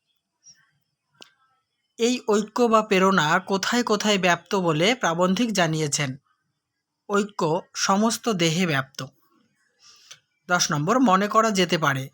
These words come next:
কি মনে করা যেতে পারে? সমগ্র দেহের উপলব্ধি অসংখ্য জীবকোষের অগম্য, অথচ সেই দেহের পরম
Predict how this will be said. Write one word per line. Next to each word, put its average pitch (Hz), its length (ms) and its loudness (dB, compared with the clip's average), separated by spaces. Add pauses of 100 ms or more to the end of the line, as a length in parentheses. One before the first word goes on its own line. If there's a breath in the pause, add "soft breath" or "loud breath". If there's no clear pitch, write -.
(140)
কি 214 140 -4
মনে 226 240 2
করা 220 240 2
যেতে 220 240 0
পারে? 220 240 2 (1200)
সমগ্র 208 500 0
দেহের 196 280 2 (120)
উপলব্ধি 202 640 0 (340)
অসংখ্য 220 560 0
জীবকোষের 196 600 -2 (160)
অগম্য, 185 480 2 (540 loud breath)
অথচ 180 340 -2 (420 soft breath)
সেই 240 320 0
দেহের 190 360 0
পরম 190 380 2